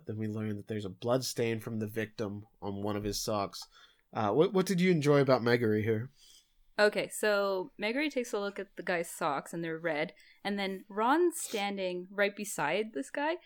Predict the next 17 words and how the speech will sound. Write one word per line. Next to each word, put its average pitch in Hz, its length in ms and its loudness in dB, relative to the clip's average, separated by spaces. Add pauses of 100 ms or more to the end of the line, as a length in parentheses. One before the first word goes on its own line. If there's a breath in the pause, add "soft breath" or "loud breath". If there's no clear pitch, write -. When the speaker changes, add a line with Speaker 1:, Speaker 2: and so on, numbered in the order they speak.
(320 soft breath)
Speaker 2:
and 220 160 -2
she 220 180 -6
also 254 360 2
has 262 300 0
red 185 240 0
socks 160 400 -4
on. 269 400 0
So 202 500 0
for 240 240 6
a - 160 -4
split - 340 -4
second, 208 520 -4
I 185 120 0
just 208 220 -6
thought, 190 320 -2
"Okay, 185 240 -4
how 208 280 -2